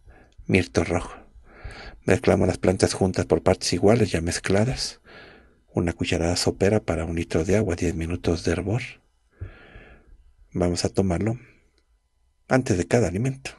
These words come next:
antes de cada alimento. Suplementos ahora. Utilizamos lo siguiente.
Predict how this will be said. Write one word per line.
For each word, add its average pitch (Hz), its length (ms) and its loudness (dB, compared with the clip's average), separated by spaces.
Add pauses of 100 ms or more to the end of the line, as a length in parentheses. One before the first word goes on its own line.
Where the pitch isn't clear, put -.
(340)
antes - 320 0
de 85 80 -4
cada 85 220 0
alimento. 113 440 -2 (840)
Suplementos 117 800 4
ahora. 127 360 4 (800)
Utilizamos 87 580 0
lo 85 100 -2
siguiente. - 680 -4